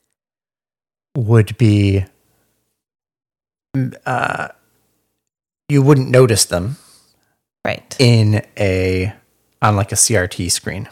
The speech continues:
Speaker 2: Yeah, in a non-H D cut. A
Speaker 1: Right, an,
Speaker 2: non-H D.
Speaker 1: an analog film,
Speaker 2: Unrestored, yeah.
Speaker 1: the edges kind of blur together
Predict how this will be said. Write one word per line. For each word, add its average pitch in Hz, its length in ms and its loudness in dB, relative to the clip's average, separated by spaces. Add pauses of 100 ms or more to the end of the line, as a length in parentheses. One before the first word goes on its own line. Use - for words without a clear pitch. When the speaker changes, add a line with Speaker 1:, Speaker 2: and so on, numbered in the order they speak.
Speaker 2:
Yeah, - 200 -6
in 190 80 -8
a 196 60 -2
non-H 180 720 -6
D 175 340 -12 (680)
cut. - 420 -10 (160)
A - 80 -4
Speaker 1:
Right, 196 240 2
an, - 60 4
Speaker 2:
non-H 180 180 -2
D. 131 60 2
Speaker 1:
an 104 120 2
analog 110 760 2
film, 214 180 4
Speaker 2:
Unrestored, 175 720 2 (120)
yeah. - 320 -10 (500)
Speaker 1:
the 98 160 0
edges 101 300 -2
kind 95 260 -2
of 90 100 -6
blur 87 200 -2
together 85 540 -4